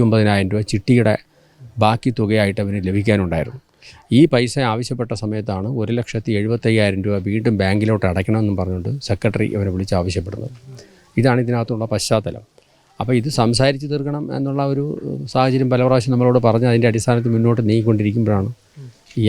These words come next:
ആത്മഹത്യ നടന്നിട്ടുള്ളത്. പക്ഷേ പ്രസിഡന്റ് ഇന്നലെ കൊടുത്തിട്ടുള്ള സ്റ്റേറ്റ്മെന്റിൽ ഇരുപത്തിരണ്ട് ലക്ഷം, ആദ്യം പറഞ്ഞത് പതിനാല് ലക്ഷം രൂപയെന്നാണ്. പോലീസിന് സ്റ്റേറ്റ്മെന്റ് കൊടുത്തത് പതിനാല് ലക്ഷം രൂപ, ആ, ബിജു, ബിജുവിന് കുടിശ്ശിക ഉണ്ടെന്ന് പറഞ്ഞു. വൈകുന്നേരത്ത് പറഞ്ഞത് ഇരുപത് ലക്ഷം ആയി,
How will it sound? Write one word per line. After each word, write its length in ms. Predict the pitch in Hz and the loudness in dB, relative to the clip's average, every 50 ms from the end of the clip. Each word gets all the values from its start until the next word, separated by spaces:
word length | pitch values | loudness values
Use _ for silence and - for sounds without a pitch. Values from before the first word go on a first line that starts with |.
| 104 101 | 4 4
ആത്മഹത്യ 380 | 107 - 120 110 104 95 117 | 2 2 0 0 0 2 0
നടന്നിട്ടുള്ളത്. 480 | 104 92 87 90 90 92 85 92 101 - _ _ 147 135 - _ _ - - | 0 0 0 -2 -4 -6 -6 -10 -10 -12 _ _ -20 -20 -20 _ _ -2 -2
പക്ഷേ 200 | 107 - 143 131 127 - | 0 2 2 2 2 2
പ്രസിഡന്റ് 400 | 113 113 110 120 131 143 135 139 131 | 0 0 2 2 2 2 4 4 2
ഇന്നലെ 180 | 123 135 139 127 | 4 4 4 2
കൊടുത്തിട്ടുള്ള 400 | 135 123 120 131 - - 131 127 - | 2 2 0 -2 -2 0 0 0 0
സ്റ്റേറ്റ്മെന്റിൽ 560 | - - 113 113 117 - 135 131 120 117 110 113 120 123 - - 117 | 0 2 2 2 2 2 0 -2 0 0 0 0 0 -2 -4 -6 -6
ഇരുപത്തിരണ്ട് 520 | 107 110 113 123 131 120 131 123 127 120 117 | -4 -2 0 0 0 0 0 0 0 2 2
ലക്ഷം, 300 | 117 - - 117 110 107 98 101 | 0 -2 -2 -4 -4 -2 0 0
ആദ്യം 180 | 113 123 143 147 143 | 2 2 2 2 2
പറഞ്ഞത് 240 | 135 139 139 139 135 135 | 2 2 0 0 2 2
പതിനാല് 420 | 120 113 127 135 143 147 156 156 151 139 | 2 2 2 2 2 2 0 0 -2 -4
ലക്ഷം 200 | 127 - 131 123 117 | -6 -6 -8 -8 -6
രൂപയെന്നാണ്. 360 | 117 110 107 95 90 82 87 - - | -4 -4 -4 -4 -6 -8 -10 -6 -4
പോലീസിന് 440 | 107 117 120 123 113 107 127 123 110 | -2 -2 -2 -2 -4 -4 -6 -6 -4
സ്റ്റേറ്റ്മെന്റ് 380 | - 120 113 113 - 123 123 120 | -2 -2 -2 0 0 -2 -2 -2
കൊടുത്തത് 240 | 117 113 107 120 117 - | -2 -2 -4 -4 -4 -4
പതിനാല് 360 | 107 107 113 123 123 127 127 123 120 | -2 -2 0 0 0 0 0 0 -2
ലക്ഷം 220 | 113 - 120 107 95 107 | -4 -6 -8 -10 -10 -10
രൂപ, 140 | - - - - - _ _ 147 135 127 117 - - _ _ _ - | -10 -8 -8 -8 -10 _ _ -20 -20 -20 -20 -20 -20 _ _ _ 0
ആ, 40 | 110 107 101 101 | 0 2 2 2
ബിജു, 200 | 107 101 - 120 117 110 | 0 2 2 2 2 2
ബിജുവിന് 280 | 104 101 113 113 113 113 113 | 2 4 6 6 6 4 4
കുടിശ്ശിക 300 | 101 104 - - 120 110 98 | 2 2 2 4 4 4 4
ഉണ്ടെന്ന് 220 | 98 101 95 92 87 | 2 0 0 -2 -2
പറഞ്ഞു. 180 | 85 87 113 120 - - - - - - _ 143 135 113 117 | -4 -6 -6 -10 -12 -16 -20 -20 -20 -20 _ -12 -4 0 2
വൈകുന്നേരത്ത് 540 | 120 139 147 165 175 175 165 160 147 147 131 123 | 2 4 4 4 4 4 2 2 0 0 -2 -2
പറഞ്ഞത് 260 | 117 113 113 113 120 113 110 | -2 -2 -4 -4 -4 -4 -2
ഇരുപത് 240 | 120 131 151 147 127 | 0 4 4 4 4
ലക്ഷം 260 | 113 101 - - 110 92 | 4 0 -2 -4 -4 -4
ആയി, 120 | 90 92 | -4 -6